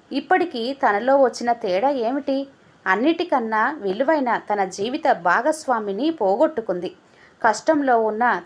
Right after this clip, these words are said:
తన గురించి, తన జీవితం గురించి నిర్ణయాలు చేయడానికి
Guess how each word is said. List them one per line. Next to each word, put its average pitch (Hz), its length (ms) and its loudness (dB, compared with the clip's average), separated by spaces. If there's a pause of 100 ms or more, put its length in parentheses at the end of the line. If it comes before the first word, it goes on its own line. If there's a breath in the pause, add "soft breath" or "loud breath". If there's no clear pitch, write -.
తన 208 120 2
గురించి, 196 640 -4 (340 loud breath)
తన 269 140 4
జీవితం 233 640 -2
గురించి 202 520 -4
నిర్ణయాలు 220 640 -2
చేయడానికి 220 920 -2